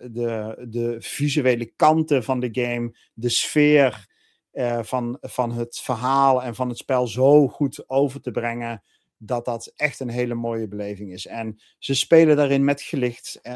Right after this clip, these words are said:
eh, met licht en geluid. Dat zie je ook in beeld met dat monster op de verte en dan die bliksemschichten die oplichten, waarbij je in de schaduw, zeg maar,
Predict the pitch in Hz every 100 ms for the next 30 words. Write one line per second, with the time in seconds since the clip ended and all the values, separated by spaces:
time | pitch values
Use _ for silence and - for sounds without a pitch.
0 | - 139 123 127 135 123 123 - _ -
1 | 127 127 131 131 131 131 - 139 131 127
2 | 127 131 123 110 120 120 117 117 _ _
3 | - 117 104 143 151 143 139 139 - 113
4 | 95 127 120 - 123 120 123 123 123 107
5 | 113 143 - 127 120 - - 139 - 127
6 | 117 - _ _ - 117 - 156 - 113
7 | 127 127 - 123 120 120 117 120 120 117
8 | 110 _ _ _ - 123 113 - - 143
9 | 143 135 123 127 123 131 123 120 113